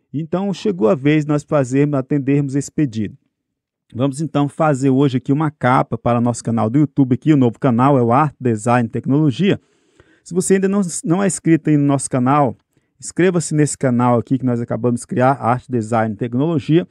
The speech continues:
porque aqui eu vou fazer alguns cursos bem interessantes na área de design gráfico e principalmente na área de desenho e tecnologia. Então inscreva-se aí no canal para que o nosso canal venha atingir a meta do YouTube. O YouTube estabeleceu para que nós atingíssemos uma meta aí de mil inscritos e também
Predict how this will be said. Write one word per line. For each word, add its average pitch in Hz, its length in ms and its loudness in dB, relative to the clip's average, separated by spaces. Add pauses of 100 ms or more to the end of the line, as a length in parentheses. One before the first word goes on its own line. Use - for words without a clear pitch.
(500)
porque 143 220 0
aqui 160 180 0
eu 156 60 0
vou 165 340 0
fazer 151 320 0
alguns 147 400 -2
cursos 151 640 -2
bem 131 180 0
interessantes 143 680 -2
na 135 80 -2
área 131 240 0
de 127 60 -4
design 135 340 0
gráfico 131 400 -2
e 151 60 -6
principalmente 147 600 -4
na 151 120 -2
área 139 180 0
de 139 100 -6
desenho 135 380 2
e 135 40 2
tecnologia. 147 720 -2 (600)
Então 139 140 0
inscreva-se 165 480 0
aí 160 40 2
no 160 120 -2
canal 143 420 2
para 151 180 0
que 131 60 -8
o 135 40 -4
nosso 139 200 -2
canal 135 320 0
venha 139 200 2
atingir 135 340 -2
a 135 60 2
meta 135 380 0
do 127 120 -2
YouTube. 135 640 0 (520)
O 131 80 -4
YouTube 139 380 0
estabeleceu 139 720 0
para 143 180 -2
que 143 120 -4
nós 139 420 0
atingíssemos 135 680 -2
uma 147 160 0
meta 139 440 2
aí 135 60 2
de 139 140 0
mil 139 280 0
inscritos 175 600 -2
e 180 40 -6
também 160 440 0